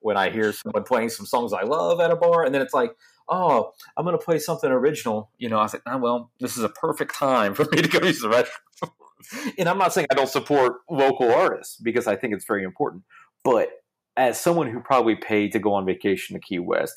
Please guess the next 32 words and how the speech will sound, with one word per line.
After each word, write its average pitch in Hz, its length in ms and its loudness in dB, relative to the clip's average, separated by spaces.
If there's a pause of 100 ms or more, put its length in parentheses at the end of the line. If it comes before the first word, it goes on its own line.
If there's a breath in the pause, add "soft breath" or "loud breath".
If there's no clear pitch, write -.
and 98 200 -6
go 104 280 2 (100)
to 98 220 -2
Captain 95 420 -2
Tony's, 90 640 -6 (1080 loud breath)
you've 139 440 2
picked 135 220 2
this 120 220 2
one 113 220 4
bar 92 440 0 (180)
that 110 160 4
has 107 120 0
a 101 60 0
lot 95 180 2
of 95 60 2
history 92 320 -6
in - 60 -16
Key - 140 -12
West. - 340 -14 (440 loud breath)
And 113 280 2 (800)
when 123 200 2
I 151 180 2
first 107 300 0
came 90 160 -4
down 90 200 -8
here, 95 300 -6
I 123 180 4
wanted 117 300 0
to 110 60 2
hear 95 440 -4
Last 92 280 0
Mango 95 540 -6